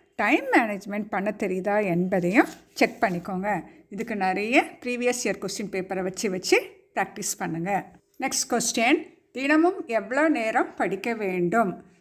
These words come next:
ஸ்கூல் டேஸாக இருந்தா four to five hours படிக்கலாம். வீக்கெண்ட்ஸ் அல்லது ஹாலிடேயாக இருந்தா six to eight hours படிக்கலாம். ஃபர்ஸ்ட் நம்ம ஸ்கூல் டேஸில் எப்படி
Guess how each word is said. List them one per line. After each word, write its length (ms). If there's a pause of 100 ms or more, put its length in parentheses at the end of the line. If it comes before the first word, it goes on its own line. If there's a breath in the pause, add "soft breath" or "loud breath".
(160)
ஸ்கூல் 380
டேஸாக 540
இருந்தா 320 (340)
four 180 (120)
to 60 (100)
five 260
hours 180 (120)
படிக்கலாம். 540 (560 loud breath)
வீக்கெண்ட்ஸ் 460 (200)
அல்லது 300
ஹாலிடேயாக 580
இருந்தா 240 (440 loud breath)
six 280
to 80 (160)
eight 240
hours 220 (180)
படிக்கலாம். 580 (420)
ஃபர்ஸ்ட் 400
நம்ம 240 (160)
ஸ்கூல் 360
டேஸில் 360 (240)
எப்படி 240